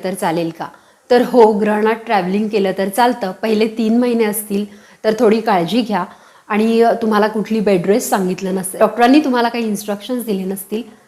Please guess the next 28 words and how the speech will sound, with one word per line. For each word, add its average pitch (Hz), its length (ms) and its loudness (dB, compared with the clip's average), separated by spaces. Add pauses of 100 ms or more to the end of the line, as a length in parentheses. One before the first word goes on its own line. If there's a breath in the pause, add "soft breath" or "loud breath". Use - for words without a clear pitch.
(140)
तर 226 60 -6
नक्कीच 220 480 -8
चालू 151 240 -4
शकेल. - 380 -18 (540)
पुढचे 262 260 4
काही 277 200 4
प्रश्न 277 280 0
असे 269 220 0
आहेत, 262 240 2 (120)
सातवा 214 400 4
महिना 220 400 2
आहे, 202 300 0 (320 loud breath)
नववा 220 340 6
महिना 247 340 2
आहे, 196 180 0
ग्रहण 208 340 0
पाळावे 185 440 2
का? 180 220 -6 (680 soft breath)
पर्सनल 240 480 4
कॉल 220 320 4
आहे, 208 320 0 (360)
मिश्र 240 380 2
पाळू 233 340 4
शकता 220 480 -4
किंवा 208 240 -2
अगदी 202 220 0
नाही 220 320 0
पाळलं 190 400 0